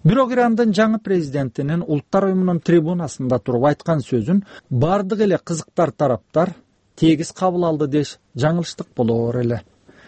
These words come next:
Израилдин премьер-министри Беньямин Нетаньяхунун айтымында Хасан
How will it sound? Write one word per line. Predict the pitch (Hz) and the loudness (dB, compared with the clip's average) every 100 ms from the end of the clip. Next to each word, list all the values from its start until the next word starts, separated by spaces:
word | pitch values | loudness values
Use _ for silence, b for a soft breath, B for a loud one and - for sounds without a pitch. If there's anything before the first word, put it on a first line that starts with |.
| b | b
Израилдин | 131 139 160 147 147 | 2 4 0 -4 -8
премьер-министри | - 156 147 147 151 156 151 - 151 | -4 -2 0 0 0 -4 -6 -2 0
Беньямин | 127 143 147 147 147 147 | 2 0 2 0 0 -2
Нетаньяхунун | 143 147 147 151 - 143 135 | -2 0 2 2 0 -2 0
айтымында | 143 143 - 127 117 185 226 B B B | 2 2 0 -2 0 0 -2 B B B
Хасан | B 180 - 220 | B -2 0 0